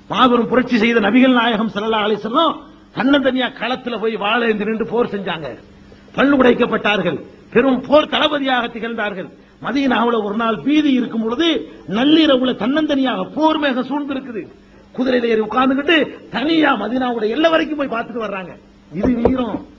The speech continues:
அந்த ரஜினி இங்க வர சொல்லு பார்ப்போம், ஓ எஸ் கார்டனை தாண்டி இந்த தொ-, தொண்டிக்குள்ள வர சொல்லு பார்ப்போம். இவன் மக்களை சந்திக்கிறதுக்கு பயந்துட்டு அமெரிக்காவுக்கு போறான், மொட்டை அடிக்க அமெரிக்காவுக்கு போறான். ரஜினியைத்தான் சொல்றேன்னு விளங்காதீங்க, எல்லா அயோக்கிய, எல்லா பையன் அயோக்கிய பையன்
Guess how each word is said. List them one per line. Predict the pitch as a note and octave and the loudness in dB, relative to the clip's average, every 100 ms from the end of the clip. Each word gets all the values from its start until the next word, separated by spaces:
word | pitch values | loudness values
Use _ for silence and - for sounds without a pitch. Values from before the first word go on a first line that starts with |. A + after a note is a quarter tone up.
| - - | -20 -10
அந்த | G3+ G3+ | -6 -4
ரஜினி | F#3 B3 | 0 2
இங்க | B3+ A3+ | 0 0
வர | A#3 A#3+ | -2 0
சொல்லு | B3 | -2
பார்ப்போம், | G#3+ G#3+ - G#3 C#3 - - - - | -2 -2 -4 -6 -6 -14 -20 -20 -12
ஓ | F3+ C4 | 0 2
எஸ் | C4+ - | 4 2
கார்டனை | B3 A#3+ A3+ | 0 0 -2
தாண்டி | G#3 C4+ C4+ C4 - - | 0 2 4 2 0 -6
இந்த | A#3 A#3+ | -4 -2
தொ-, | A3 G#3+ | -2 -2
தொண்டிக்குள்ள | B3+ D4 D4+ | 0 2 2
வர | C4 | 2
சொல்லு | C4 C#4+ | 2 0
பார்ப்போம். | C4+ C4+ C#4 A#3+ - - - - | 0 0 -2 -4 -6 -16 -20 -6
இவன் | G#3+ D4 | -2 2
மக்களை | B3+ A3+ D#4+ D#4+ | 0 0 0 2
சந்திக்கிறதுக்கு | C4+ C#4 C4 C4 A#3+ | 0 -2 -4 -2 -2
பயந்துட்டு | C#4+ D4+ B3+ | 0 2 2
அமெரிக்காவுக்கு | C#4 C4+ C4 A#3+ | 2 2 0 0
போறான், | A#3+ A3 | -4 -4
மொட்டை | G#3+ - | -4 0
அடிக்க | D#4 D4+ | 2 2
அமெரிக்காவுக்கு | C#4 C4+ B3+ A#3+ | 0 0 0 -2
போறான். | G#3 A3 - - - - - - - | -4 -6 -8 -16 -20 -20 -20 -20 -4
ரஜினியைத்தான் | F3+ A3 D4+ D#4 D4 D#4 C#4 | 0 4 6 6 4 0 0
சொல்றேன்னு | C#4+ D4 C4+ | 0 0 0
விளங்காதீங்க, | C#4 C#4 C4+ C4+ B3+ - - - - | 0 0 2 2 0 -4 -12 -20 -12
எல்லா | C#3+ A3 C4+ | -6 -2 0
அயோக்கிய, | B3 C4+ - B3 | 2 0 0 -2
எல்லா | G3 B3+ | 0 0
பையன் | B3 C4+ B3 | 0 0 2
அயோக்கிய | G#3+ F#3+ E3+ | 0 -2 -8
பையன் | C#3+ | -10